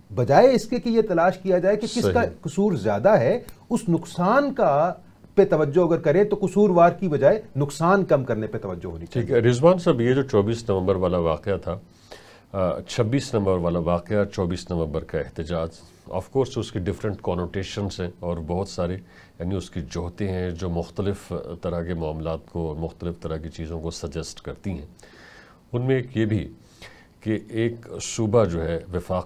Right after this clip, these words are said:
Speaker 2: के ऊपर चढ़ाई कर रहा है, इस तासुर को तकवीत यूँ मिलती है कि पंजाब से कोई नहीं निकलता,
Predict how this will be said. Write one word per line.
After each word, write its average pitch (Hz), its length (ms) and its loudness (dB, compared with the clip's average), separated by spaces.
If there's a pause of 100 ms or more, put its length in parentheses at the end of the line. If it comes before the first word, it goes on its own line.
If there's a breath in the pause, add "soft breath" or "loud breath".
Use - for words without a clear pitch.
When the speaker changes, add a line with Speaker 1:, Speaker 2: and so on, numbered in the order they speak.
Speaker 2:
के 101 60 -6
ऊपर 87 220 -6
चढ़ाई 85 400 -4
कर 76 180 -8
रहा 67 260 -10
है, 71 140 -14 (640 soft breath)
इस - 220 -8
तासुर 101 440 -2
को 113 120 -4
तकवीत 117 600 0
यूँ 107 200 2
मिलती 87 320 -2
है 87 160 -4
कि 90 120 -6
पंजाब 87 380 -4
से 95 180 -6
कोई 92 260 -6
नहीं 92 120 -4
निकलता, 85 600 -6